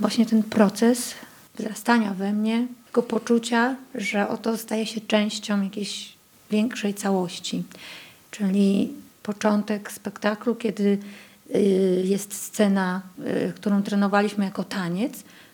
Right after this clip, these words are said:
i potem okazuje się, że to scena gazowania i zderzanie się z tym, że tak naprawdę przychodzę do teatru, mam strój,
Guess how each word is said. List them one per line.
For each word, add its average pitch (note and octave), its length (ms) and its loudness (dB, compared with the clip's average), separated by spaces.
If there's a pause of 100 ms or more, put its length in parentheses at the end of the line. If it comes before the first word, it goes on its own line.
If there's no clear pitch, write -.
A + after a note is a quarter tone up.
(100)
i - 20 -14
potem A#3+ 300 4
okazuje G#3+ 480 -2
się, A3+ 200 -6
że G#3 40 -8
to A3 140 -6
scena G#3+ 360 0
gazowania G3 800 0 (280)
i A3+ 60 0
zderzanie G#3 560 0
się - 160 -12
z - 100 -14
tym, G#3+ 280 -12 (180)
że G3 200 -6
tak - 460 -14
naprawdę G#3 600 0 (420)
przychodzę A3 720 2 (220)
do G#3 100 -2
teatru, G#3 680 2 (640)
mam G3+ 220 4
strój, A3 460 4